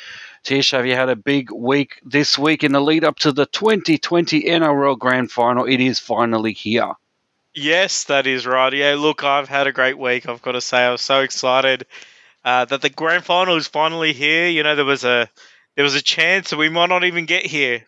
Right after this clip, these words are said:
Speaker 2: but this, uh, but we got here this year. And, uh, Doctor T, I've even got my Grand Final tickets. I'm one of the, uh, I
Speaker 1: Wow.
Speaker 2: suppose, very fortunate people that are in the, what, the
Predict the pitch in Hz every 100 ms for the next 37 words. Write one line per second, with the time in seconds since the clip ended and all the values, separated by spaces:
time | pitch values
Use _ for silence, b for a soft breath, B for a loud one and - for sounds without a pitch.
0 | _ 135 135 151 139 - 147 139 165 170
1 | 170 180 160 156 147 143 147 151 151 B
2 | B B B 139 139 147 151 180 165 151
3 | 180 185 190 180 170 160 147 156 156 151
4 | 147 147 131 123 - 208 180 196 - -
5 | - B B B _ 139 139 147 147 139
6 | 135 131 131 131 127 110 104 101 147 135
7 | _ 135 170 185 180 165 165 160 - 147
8 | 131 139 135 135 131 127 127 123 127 143
9 | 139 127 127 - b b b _ 135 -
10 | 135 127 123